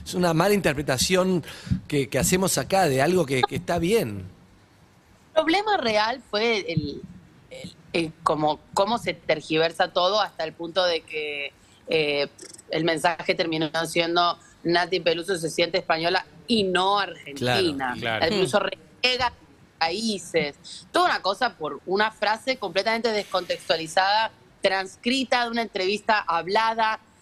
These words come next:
Speaker 2: completamente fuera de, de contexto y, bueno, eh, es esto y si no es esto es otra cosa. Al final, cuando uno es un personaje público, pues, la gente siempre va a,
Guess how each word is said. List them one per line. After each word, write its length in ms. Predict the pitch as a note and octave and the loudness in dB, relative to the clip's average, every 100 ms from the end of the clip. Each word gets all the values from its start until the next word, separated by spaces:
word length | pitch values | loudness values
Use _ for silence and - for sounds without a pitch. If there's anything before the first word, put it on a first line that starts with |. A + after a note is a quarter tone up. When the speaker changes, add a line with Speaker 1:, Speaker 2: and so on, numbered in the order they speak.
| _ | _
Speaker 2:
completamente 680 | G#3 F#3 G3+ A#3 A#3 A3 G#3+ | -10 -4 0 0 0 -2 -4
fuera 360 | - A3 A3 | 0 2 2
de, 180 | G#3+ F#3+ | 0 -4
de 180 | E3+ E3 | -4 -2
contexto 600 | E3 D#3+ F#3+ G3 - A3+ | -2 0 -2 0 0 2
y, 200 | F3+ D3 - - - - - - | 0 -2 -10 -20 -20 -20 -20 -2
bueno, 400 | C#3+ C#3+ C3 - | 0 0 -4 -2
eh, 260 | F3+ F3+ - - - - - | 0 0 -2 -4 -8 -4 -2
es 200 | B3+ - | 0 0
esto 460 | E4 - D#4+ D#4 - | -2 0 0 0 -2
y 80 | |
si 140 | G3 G#3 | -2 0
no 100 | G#3 | 0
es 120 | G#3 | 0
esto 200 | A#3 - | -4 -4
es 100 | A3+ | -6
otra 260 | G3 F3 D#3 | -2 -2 0
cosa. 440 | G3 G3+ - G#3 | -2 0 0 0
Al 140 | F#3+ | -2
final, 360 | E3+ F#3 G3 G#3+ | -6 -2 -2 0
cuando 260 | G#3+ G3+ G3 | -2 -2 0
uno 120 | G3+ | 0
es 100 | G3 - | -2 -6
un 80 | F#3 | -6
personaje 440 | F#3+ G3 F#3+ F#3+ | -2 0 0 -2
público, 480 | - G#3+ G#3 G3 F#3 | -2 2 2 0 0
pues, 680 | F3 E3 D#3+ - - - - | 2 2 0 -6 -20 -20 -6
la 180 | D#3+ E3 | -2 0
gente 580 | F3 F#3+ F3+ F#3 F3+ F3 | 0 -2 2 2 4 2
siempre 380 | F3+ F3 E3+ E3 | 0 0 2 2
va 460 | E3 E3 D#3+ D3 - - - - | 2 2 0 -2 -8 -20 -10 -4
a, 440 | D#3+ D#3 D3+ D3 | 0 0 0 -2